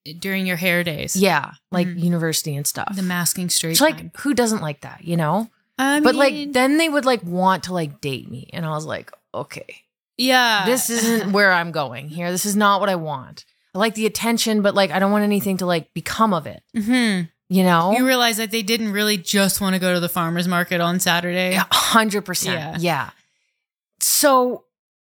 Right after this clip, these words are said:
Speaker 2: that has stopped completely.
Speaker 1: Well,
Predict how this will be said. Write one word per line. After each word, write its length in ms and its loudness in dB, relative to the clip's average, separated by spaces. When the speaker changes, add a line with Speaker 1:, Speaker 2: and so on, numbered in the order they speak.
Speaker 2:
that 160 2
has 200 0
stopped 640 -2
completely. 560 -8
Speaker 1:
Well, 580 0